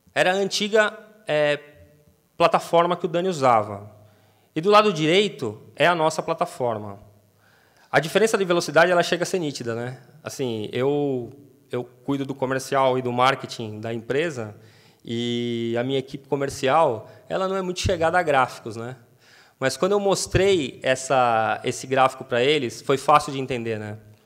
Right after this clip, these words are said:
Ficou só três vezes mais rápido. Vamos lá, então, customização, né? É, acho que a palavra-chave hoje no e-commerce, e pra quem, pra quem vende produtos específicos principalmente,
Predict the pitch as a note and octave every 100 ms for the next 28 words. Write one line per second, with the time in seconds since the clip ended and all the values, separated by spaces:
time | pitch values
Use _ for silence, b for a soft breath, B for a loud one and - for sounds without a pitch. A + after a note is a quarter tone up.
0 | _ - B2 C#3 C3+ D3 C#3+ C#3+ D3 B2+
1 | C#3 C3+ A2+ A#2 G2+ - _ _ _ _
2 | _ _ _ _ _ _ _ _ _ b
3 | b b b b b b b b b _
4 | _ - F#3+ A3 D#3 C#3 G#3 B3 C4+ -
5 | - G#3 A3+ G#3+ A3+ - E3+ C3+ A#2 B2+
6 | C3+ - C3 C3 C#3+ D3+ - E3+ D#3+ F3+
7 | F#3+ E3 - F3+ G3 D#3 D3+ D#3+ B2+ B2
8 | A2+ A2+ B2+ C3+ C3 C#3+ D#3+ C#3 A#2 B2
9 | A#2+ B2 - D3 C#3 A2+ G#2 G2+ A2+ D3
10 | C#3 A2 C#3 C#3 A#2+ B2 A#2+ C3 B2 -
11 | A#2+ - D#3 - - C3 - A#2+ C3+ D#3
12 | D3+ G#2+